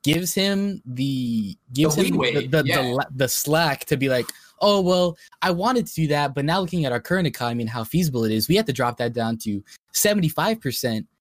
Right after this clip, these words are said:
Speaker 1: And also, if you didn't go to the school, if you're not s-, currently enrolled in school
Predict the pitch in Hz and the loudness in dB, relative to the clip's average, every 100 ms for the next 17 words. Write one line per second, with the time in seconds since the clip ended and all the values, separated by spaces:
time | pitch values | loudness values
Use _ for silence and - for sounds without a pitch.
0 | _ - 160 220 226 156 139 131 139 143 | _ 0 4 4 2 0 0 -2 0 0
1 | - 156 190 190 165 170 156 127 - 202 | 0 0 2 4 4 4 4 0 0 0
2 | 180 156 156 156 139 175 175 156 - - | 4 4 2 0 0 2 0 -2 -6 -2
3 | 196 190 170 156 170 123 - - 247 196 | -2 2 2 4 4 0 -4 -2 2 4
4 | 160 | 2